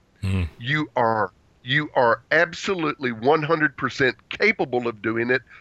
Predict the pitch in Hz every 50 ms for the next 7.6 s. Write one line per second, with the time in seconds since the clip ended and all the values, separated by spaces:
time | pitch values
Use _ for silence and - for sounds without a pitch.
0 | - _ _ 147 139 139 139 139 139 156 185 185 151 131 117 98 - 87 87 80
1 | 80 - _ _ _ _ _ _ _ _ _ _ _ _ _ _ 117 123 139 160
2 | 170 156 180 220 208 156 87 - _ _ _ _ _ _ 131 131 143 139 139 143
3 | 151 165 185 196 - _ _ _ _ 196 165 160 156 147 143 - - 147 147 143
4 | 135 139 - 175 165 131 127 - - - _ _ _ _ - - _ - _ _
5 | - 185 175 156 - 185 170 - 185 196 214 202 202 220 214 214 202 214 233 202
6 | 139 131 - _ 151 151 156 147 127 151 143 127 117 - _ 175 185 196 - 180
7 | 151 131 117 107 110 104 95 98 104 113 123